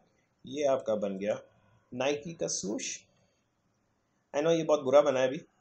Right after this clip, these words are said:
यहाँ पे थोड़ा सा curve अजीब सा है, but then it's okay। ये याद रखिएगा कि जब आप, अ, pen tool से बना रहे होते हैं, ज़रूरी नहीं कि first time में ही आपकी चीज़ अच्छी बने, आप इसको बाद में direct selection से बिल्कुल adjust कर सकते हैं। So for example मैं इस point को select करता हूँ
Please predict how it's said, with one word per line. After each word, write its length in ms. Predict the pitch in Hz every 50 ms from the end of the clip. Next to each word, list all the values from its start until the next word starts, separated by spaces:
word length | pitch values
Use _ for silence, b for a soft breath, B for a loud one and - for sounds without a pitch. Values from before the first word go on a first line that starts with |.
| _ -
यहाँ 160 | 107 107 107
पे 320 | 107 120 117 113 117 113 -
थोड़ा 180 | - 107 107
सा 160 | 104 - 117
curve 260 | - - 107 101 101 101
अजीब 180 | 95 104 104
सा 140 | - - 113
है, 160 | 151 - -
but 140 | - 170 196
then 320 | 220 226 226 220 - -
it's 160 | 180 185 - 196
okay। 240 | 190 190 202 196 196 B B B B B -
ये 140 | 131 160 190
याद 260 | 196 190 175 170 156
रखिएगा 340 | 151 - - 143 135 139 143
कि 160 | 143 151 147
जब 200 | 120 131 131 131
आप, 340 | 135 135 135 135 - - - _
अ, 440 | - - 117 117 113 113 110 110 107 107 - - - _ _ _ _ _ _ - - - _ _ _ _ _ _ _ _ _ _ _ _ -
pen 140 | 143 151 147
tool 140 | 151 165 160
से 100 | 170 165
बना 280 | 123 113 113 117 127
रहे 100 | 139 143
होते 160 | 135 117 113
हैं, 100 | 135 151
ज़रूरी 320 | 123 107 110 113 131 139 143
नहीं 140 | 139 139 139
कि 100 | 156 151
first 300 | - 127 127 123 - -
time 160 | 131 135 131
में 60 | 131
ही 80 | 143 139
आपकी 240 | 117 107 - -
चीज़ 240 | 113 - 123 131 120
अच्छी 200 | 101 - - -
बने, 280 | 113 110 110 120 165 175 B B B B B -
आप 180 | - 135 131
इसको 240 | 143 135 - 156 113
बाद 260 | 101 113 127 143 143
में 160 | 151 160 156 120
direct 360 | 120 117 120 123 147 - -
selection 460 | - 139 123 117 113 - - 147 147
से 280 | 143 - 139 147 143 120
बिल्कुल 280 | 120 117 117 147 135
adjust 360 | 131 - 104 131 131 127 -
कर 100 | - 131
सकते 280 | 123 - 127 123 - 117
हैं। 60 | 107
So 160 | 95 - 117
for 160 | - 131 135 139
example 360 | 131 120 127 127 123 139 127
मैं 160 | 120 113 98
इस 120 | 131 131
point 300 | - - 135 131 135 131
को 100 | 135 135
select 300 | - - 120 123 127 123
करता 240 | 127 120 - - -
हूँ 200 | 101 123 - B